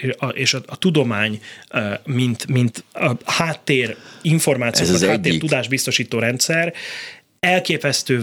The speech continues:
Speaker 1: változásokat és, és, ö, például hatékonyság,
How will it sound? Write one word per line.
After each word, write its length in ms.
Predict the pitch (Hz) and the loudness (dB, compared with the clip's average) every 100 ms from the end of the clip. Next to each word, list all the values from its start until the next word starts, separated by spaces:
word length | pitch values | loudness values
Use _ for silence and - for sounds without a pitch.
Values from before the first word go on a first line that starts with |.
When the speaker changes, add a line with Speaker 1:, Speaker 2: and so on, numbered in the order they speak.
| 110 | 2
Speaker 1:
változásokat 840 | 131 123 - 120 113 - 135 - | 2 2 0 0 0 -2 -2 -2
és, 200 | 120 - - | 0 0 2
és, 280 | 139 - - - | 2 2 0 -6
ö, 120 | 131 117 113 | -4 -4 -4
például 480 | - 135 131 131 131 - _ _ _ _ _ 156 - | -2 0 2 0 0 -6 _ _ _ _ _ -8 -6
hatékonyság, 1000 | - 185 185 147 - 127 - 120 110 | 0 2 2 0 0 2 2 2 0